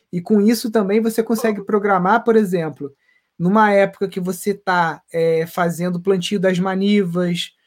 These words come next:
Speaker 1: ou que você tá fazendo um plantio de inhame, alguma tarefa que é de, de grande área, que você precisa de, de muito braço, você pode tá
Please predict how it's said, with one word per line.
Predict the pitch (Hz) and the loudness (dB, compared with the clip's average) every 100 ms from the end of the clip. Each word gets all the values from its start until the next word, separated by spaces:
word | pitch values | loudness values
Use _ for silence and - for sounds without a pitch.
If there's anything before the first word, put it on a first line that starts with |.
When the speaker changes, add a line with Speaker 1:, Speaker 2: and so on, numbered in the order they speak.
| _ _ | _ _
Speaker 1:
ou | 170 175 | -4 -4
que | |
você | - | -4
tá | 190 | -6
fazendo | 185 190 202 | -4 -2 -2
um | 180 | -2
plantio | 190 175 196 | -2 -2 -2
de | 175 196 | -2 0
inhame, | 190 185 190 | 0 -2 0
alguma | 190 190 262 | 0 4 2
tarefa | 254 240 214 214 214 202 | 4 2 4 2 0 -6
que | - 202 | -2 2
é | 196 | 2
de, | 165 165 160 170 | -2 -12 -12 -4
de | 185 185 | -2 -2
grande | 175 220 262 226 | 0 2 2 2
área, | 208 190 170 | 2 2 -2
que | 160 | -8
você | - | -12
precisa | 175 - 202 | -14 -8 -8
de, | 165 175 | -8 -10
de | 160 180 | -8 -4
muito | 208 208 | -4 -6
braço, | 165 185 240 - - 147 _ _ _ _ _ _ - | -4 0 0 -2 -12 -16 _ _ _ _ _ _ -6
você | 170 208 | -2 -2
pode | - 202 208 | 0 0 0
tá | - 202 226 | 0 2 2